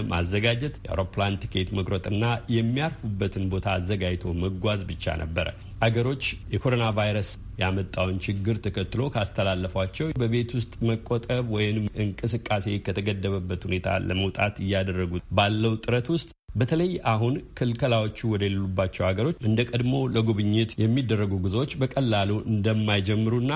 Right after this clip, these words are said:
ከዚህ ቀደም ከነበሩ ጉዞዎች የተለዩ እንደሚሆኑም ባለሙያዎች እየተናገሩ ነው።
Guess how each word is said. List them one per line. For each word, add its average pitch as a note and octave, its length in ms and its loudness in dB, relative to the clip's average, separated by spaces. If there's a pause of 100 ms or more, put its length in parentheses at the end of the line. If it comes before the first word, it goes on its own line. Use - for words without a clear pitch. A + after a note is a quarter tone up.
(140)
ከዚህ B2 320 -2
ቀደም C3 360 0
ከነበሩ A2+ 520 2
ጉዞዎች A#2 420 0 (100)
የተለዩ G#2 440 2
እንደሚሆኑም G#2 600 2 (100)
ባለሙያዎች F#2 540 0
እየተናገሩ F2 600 0
ነው። F2 140 -2